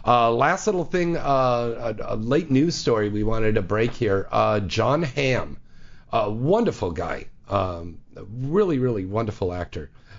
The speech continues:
Um, he is in the April issue of Playboy, and he talks in the interview about how he worked in the softcore industry. Now, of course, when mainstream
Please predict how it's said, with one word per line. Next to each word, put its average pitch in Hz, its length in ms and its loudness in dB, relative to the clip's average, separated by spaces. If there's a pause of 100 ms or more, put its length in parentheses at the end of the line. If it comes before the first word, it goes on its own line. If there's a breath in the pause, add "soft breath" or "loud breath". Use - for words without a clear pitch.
(100)
Um, 101 760 2
he 165 480 0
is 131 180 2
in 117 160 -2
the 110 300 -6
April 147 340 0
issue 90 420 -4
of 92 460 -10
Playboy, 85 420 -2 (520 loud breath)
and 113 220 2
he 131 200 -2
talks 196 460 0
in 165 80 0
the 131 140 0
interview 110 420 0
about 104 480 -2
how 123 240 -2
he 147 260 -8
worked 143 560 -2 (220)
in 120 480 0 (320 soft breath)
the 127 100 2
softcore 180 760 0
industry. - 560 -8 (180)
Now, 120 220 2
of 123 100 -6
course, 196 260 0
when 143 120 2
mainstream 131 560 2